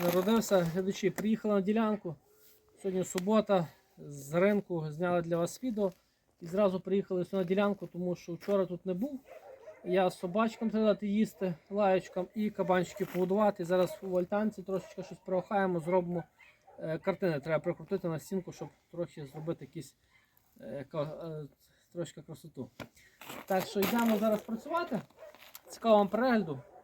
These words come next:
і... За нами. Починаємо з картин. Такі дві картини, бачите, досить таки непогані, вони гарно виглядають. Йдемо зараз їх прикрутимо в альтанці.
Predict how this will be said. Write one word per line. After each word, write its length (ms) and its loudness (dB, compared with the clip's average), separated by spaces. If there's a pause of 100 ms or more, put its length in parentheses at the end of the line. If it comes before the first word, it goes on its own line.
(260)
і... 180 -2 (520)
За 100 -6
нами. 200 -10 (1700)
Починаємо 440 4
з 80 -2
картин. 500 8 (1300)
Такі 200 -4
дві 160 -4
картини, 520 0 (280)
бачите, 300 -14
досить 320 -14
таки 160 -16
непогані, 400 -6
вони 140 -4
гарно 280 -4
виглядають. 440 -6 (640)
Йдемо 260 2
зараз 320 4
їх 140 -4
прикрутимо 520 0
в 80 6
альтанці. 560 4